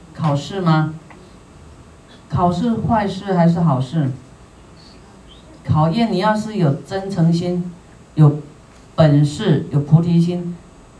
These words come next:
哈，再考一百个，你都是不影响你的清净心嘛，对不对？不影响你的初衷嘛，啊，所以你不要，不要伤心考试。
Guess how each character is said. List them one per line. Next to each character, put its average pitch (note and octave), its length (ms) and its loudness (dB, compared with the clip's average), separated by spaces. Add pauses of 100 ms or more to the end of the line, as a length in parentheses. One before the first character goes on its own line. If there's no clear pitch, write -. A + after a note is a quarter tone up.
(160)
哈， E3+ 380 2 (480)
再 B3+ 240 -2
考 D#3+ 400 0
一 - 60 -10
百 C3 260 -2
个， C3+ 340 -2
你 C#3+ 140 2
都 F3 260 -4
是 E3+ 300 -4 (1200)
不 A3 140 -6
影 F3 300 2
响 C#3 280 -2
你 B2+ 40 -2
的 B2+ 120 0
清 E3 260 2
净 D#3+ 240 2
心 D3+ 220 0
嘛， C#3 180 2 (480)
对 G3 80 -4
不 F#3+ 80 0
对？ F#3 260 2 (240)
不 A#3+ 140 -4
影 G#3 320 2
响 C#3 260 2
你 C3 60 2
的 C#3+ 140 2
初 F3 240 -4
衷 E3 280 4
嘛， C#3 220 0 (760)
啊， C3+ 160 2
所 A3+ 220 4
以 C#4 40 4
你 G#3 120 4
不 F3 140 0
要， F#3+ 420 2 (2500)
不 F#3 60 -6
要 A3 180 4
伤 G3 320 -4
心 G3 280 -4
考 B2+ 200 -2
试。 C#3+ 320 -2